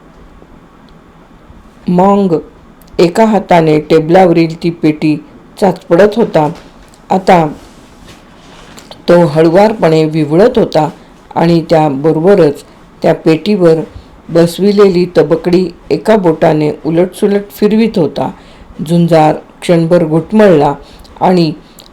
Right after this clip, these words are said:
त्याच अवधीत खट असा आवाज होऊन ती पेटी उघडली गेली. बरोबर तोच क्षण साधून झुंजारने खिडकीतून अलगत उडी घेतली.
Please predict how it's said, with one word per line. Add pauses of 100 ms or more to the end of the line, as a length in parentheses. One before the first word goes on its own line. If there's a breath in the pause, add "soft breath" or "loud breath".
(140)
त्याच
अवधीत (540)
खट (200)
असा (120)
आवाज (100)
होऊन
ती
पेटी (220)
उघडली
गेली. (420 loud breath)
बरोबर
तोच (140)
क्षण
साधून (500 loud breath)
झुंजारने
खिडकीतून (180)
अलगत
उडी
घेतली.